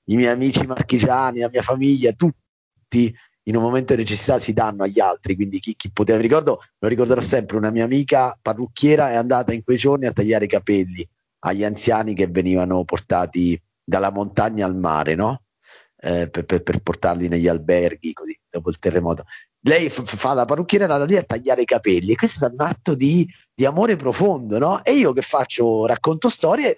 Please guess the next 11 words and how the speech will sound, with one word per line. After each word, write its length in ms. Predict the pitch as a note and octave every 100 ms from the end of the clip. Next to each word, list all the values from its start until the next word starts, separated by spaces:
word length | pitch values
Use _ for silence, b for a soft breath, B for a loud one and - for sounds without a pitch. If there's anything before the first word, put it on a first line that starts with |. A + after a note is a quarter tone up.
| B B
sono 200 | - D#3
andato 240 | F#3 F3+
lì 160 | F#3+ G#3
a 40 |
raccontare 500 | E3 - C3 B2 A#2
storie, 540 | - - E2 E2+ B2 - _ _
dopo 300 | - E3 C#3+
un 120 | C#3+ B2+
anno 360 | G2+ F#2+ G2
ovviamente, 640 | G2 G2 F#2 F2+ F2 - C3
perché 340 | - -